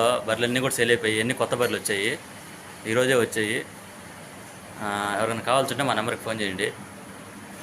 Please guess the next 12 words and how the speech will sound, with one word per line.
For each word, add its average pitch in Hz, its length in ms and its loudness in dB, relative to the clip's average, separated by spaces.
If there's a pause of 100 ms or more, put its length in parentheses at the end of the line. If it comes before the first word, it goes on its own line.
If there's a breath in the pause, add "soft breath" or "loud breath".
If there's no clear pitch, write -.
(1400)
మన 110 140 2
నెల్లూరు 143 280 4
జిల్లాలో 135 320 4
చుట్టుపక్కల 131 460 0 (160)
ఏదైనా 123 220 4 (120)
ఈన్ని 143 260 4
కానీ 127 180 4 (180)
పాకాలు 123 340 2
కానీ 110 140 2 (100)
తరిపి 120 280 2
ఉంటే 113 180 0
మా 110 40 4